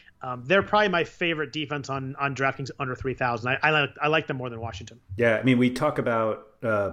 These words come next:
Speaker 2: previously with how bad the Eagles' offensive line is and that Carson Wentz is taking all these sacks. Uh, coming into this week, uh, Wentz is the only quarterback who's been sacked more than Joe Burrow. Um,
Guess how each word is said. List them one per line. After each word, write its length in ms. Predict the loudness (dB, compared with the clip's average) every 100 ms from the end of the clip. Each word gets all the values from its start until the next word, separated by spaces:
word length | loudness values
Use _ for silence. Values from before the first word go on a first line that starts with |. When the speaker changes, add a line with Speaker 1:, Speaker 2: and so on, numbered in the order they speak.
| -8 -2
Speaker 2:
previously 680 | 2 2 0 -2 -4 -2 -2
with 340 | -4 -6 -8
how 140 | -2 0
bad 360 | 0 0 0
the 200 | -4 -6 -10 _ -8
Eagles' 320 | -4 0 0 0
offensive 420 | -2 -4 -6 -4
line 220 | -2 -2
is 160 | -4 -6
and 80 | -8
that 160 | -6
Carson 320 | -2 0 -2 -6
Wentz 180 | -6
is 60 | -6
taking 260 | -6 -4 -4
all 100 | -6
these 160 | -6
sacks. 540 | -6 -6 -6 -10 -16 -16 _ _ _ -14
Uh, 220 | -8 -6 0
coming 300 | 6 8 8
into 140 | 6
this 200 | 4 0
week, 480 | 0 0 -2 -10 -16 _ _ _ _ -12
uh, 160 | -8 -4
Wentz 300 | 2 4 4
is 80 | 0
the 120 | -4 -2
only 260 | 0 0
quarterback 440 | 0 2 2 0 -4
who's 100 | -6
been 140 | -6
sacked 280 | -2 -2 -2
more 220 | -2 -2
than 140 | -4 -6
Joe 160 | -6
Burrow. 340 | -6 -8 -10 -18 _ -14
Um, 420 | -12 -10 -12 -14